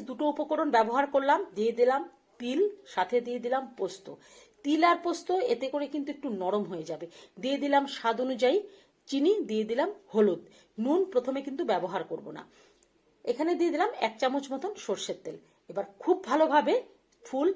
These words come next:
চালের সাথে মেখে রেখে দেব। প্রথমেই কিন্তু নুন ব্যবহার করব না, না হলে একেবারেই কিন্তু নরম হয়ে যাবে। চাল দিয়ে খুব ভালোভাবে ফুলটাকে মেখে রেখে দেব। তবে অবশ্যই কিন্তু তিল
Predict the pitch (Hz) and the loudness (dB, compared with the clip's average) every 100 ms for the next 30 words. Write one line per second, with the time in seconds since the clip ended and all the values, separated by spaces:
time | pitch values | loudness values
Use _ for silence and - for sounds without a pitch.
0 | - 220 196 214 226 - 214 196 208 311 | -2 -2 0 -2 -4 -6 -4 -2 -4 -4
1 | 233 - 175 151 160 - - _ 277 285 | -6 -8 -12 -14 -14 -18 -20 _ -2 0
2 | 359 392 359 - 370 262 220 208 175 175 | 0 0 -2 -2 0 0 0 0 0 -2
3 | 170 180 160 156 156 - - _ 185 214 | -6 -6 -10 -12 -16 -20 -20 _ -4 0
4 | 262 311 330 226 220 311 339 339 294 - | 2 0 -2 -4 -2 0 0 -2 -6 0
5 | 466 - 190 208 226 247 208 190 175 165 | -2 -2 -4 2 6 6 2 -4 -6 -6
6 | 151 165 - - _ - 247 277 285 320 | -8 -10 -12 -20 _ 2 4 4 0 -4
7 | 320 - 302 - 240 233 262 269 269 208 | -4 -6 -8 -2 0 0 0 -2 -2 -2
8 | 214 233 226 180 196 196 240 165 180 170 | -2 -2 -4 -4 -6 -2 -2 -2 -8 -8
9 | 180 - - - 202 220 214 233 285 - | -10 -10 -10 0 2 4 4 4 2 -2
10 | 339 330 311 330 - 277 330 | -4 -4 -4 -4 -6 -2 0